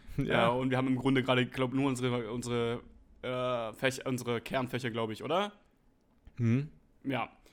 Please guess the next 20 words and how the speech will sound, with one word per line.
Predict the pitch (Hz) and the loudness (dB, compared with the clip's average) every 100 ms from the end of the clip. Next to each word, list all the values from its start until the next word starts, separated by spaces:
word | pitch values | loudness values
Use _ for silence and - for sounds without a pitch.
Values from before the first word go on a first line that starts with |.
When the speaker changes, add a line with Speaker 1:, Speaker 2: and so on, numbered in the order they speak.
| - _ - | -20 _ 2
Speaker 2:
Äh, | 120 | 2
beziehungsweise | 117 117 110 | 2 2 2
Speaker 1:
Ja. | |
Speaker 2:
unsere | 127 120 123 | 2 0 2
Leistungsfächer. | 123 127 127 131 120 135 | 2 2 -2 -4 0 -2
Und | 147 - _ _ _ | -2 -14 _ _ _
I | 120 | -8
don't | 139 170 | -4 4
know, | 175 156 120 - | 8 8 6 0
also | 139 | 0
da, | 156 156 | 2 2
da | 135 | 2
man | 156 | 0
halt | 156 | 2
teilweise | 160 160 156 160 | 6 6 6 2
einfach, | 143 151 | 2 0
keine | 151 | 2
Ahnung, | 143 147 | 2 2
dann | 143 139 | 0 0
in, | 143 135 131 | 0 -2 -4